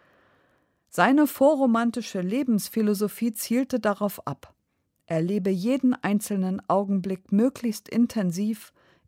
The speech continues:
emotional und unkonventionell. Darum der Satz: „Dieser Tag ein Leben.“ Jeder Tag birgt ein ganzes Leben, das es zu entdecken, zu spüren,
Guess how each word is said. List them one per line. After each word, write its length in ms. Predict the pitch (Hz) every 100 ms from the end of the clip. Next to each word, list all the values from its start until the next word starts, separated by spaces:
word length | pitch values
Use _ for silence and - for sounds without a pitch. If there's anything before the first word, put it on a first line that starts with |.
| -
emotional 880 | 247 233 214 - 185 175 170 175 175
und 300 | - 202 208
unkonventionell. 1040 | 175 175 - 143 139 139 - 143 139 139 143 _ _ _ _ _ _ _ _ -
Darum 340 | 185 226 240
der 160 | 220 202
Satz: 500 | 156 147 - - - _ _ _ _ -
„Dieser 320 | 226 254 247
Tag 480 | - 165 143 - - _ -
ein 220 | 165 180
Leben.“ 500 | 170 165 131 131 151 _ _ _ _ _ _ _ _ -
Jeder 320 | 190 294 277
Tag 380 | 226 240 262 -
birgt 280 | 262 -
ein 200 | - 185
ganzes 500 | 180 240 294 226 -
Leben, 380 | 202 240 254 240
das 180 | 196 190
es 180 | 202 -
zu 140 | 190
entdecken, 680 | 160 156 202 214 - 196 190 - - _
zu 160 | - 196
spüren, 760 | - - 208 226 214 190 180